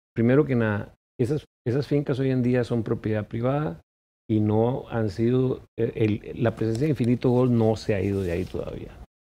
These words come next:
Este, segundo, este, eso implicaría, si fuéramos a buscar una solución que fuera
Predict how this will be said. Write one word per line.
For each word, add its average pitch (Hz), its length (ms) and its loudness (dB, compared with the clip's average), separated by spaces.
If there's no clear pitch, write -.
Este, 95 720 0
segundo, 135 460 6
este, 110 800 0
eso 120 140 0
implicaría, 160 680 0
si 117 80 2
fuéramos 127 420 4
a 139 60 4
buscar 131 380 4
una 117 280 0
solución 127 440 2
que 101 140 -4
fuera 113 300 2